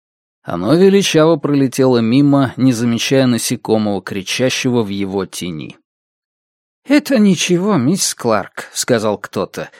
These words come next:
«Ему на вас наплевать». Английский, с индийским акцентом.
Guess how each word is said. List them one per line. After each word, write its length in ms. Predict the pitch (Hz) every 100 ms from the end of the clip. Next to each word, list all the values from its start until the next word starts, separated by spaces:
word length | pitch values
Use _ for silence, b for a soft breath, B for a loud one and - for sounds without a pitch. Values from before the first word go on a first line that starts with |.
| B B
«Ему 400 | - 208 277 302
на 180 | 240 208
вас 280 | 190 220 -
наплевать». 720 | 190 180 185 156 185 - - _ _ _ _ _ _ _ _ _ _ _ _ -
Английский, 1040 | - 147 156 175 131 117 - - 120 104
с 200 | - -
индийским 680 | 123 120 110 135 - 135 127
акцентом. 800 | 131 - - 85 69 - -